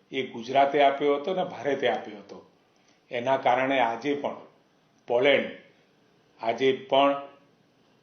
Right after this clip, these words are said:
દિગ્વિજયસિંહ જાડેજાજીને, ગુજરાતને અને ભારતને કાયમ યાદ રાખી રહ્યું છે. એમના નામથી વોર્સોવામાં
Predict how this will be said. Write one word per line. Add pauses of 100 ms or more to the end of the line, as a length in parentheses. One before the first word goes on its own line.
(380)
દિગ્વિજયસિંહ
જાડેજાજીને,
ગુજરાતને
અને
ભારતને
કાયમ
યાદ
રાખી
રહ્યું
છે. (800)
એમના
નામથી (380)
વોર્સોવામાં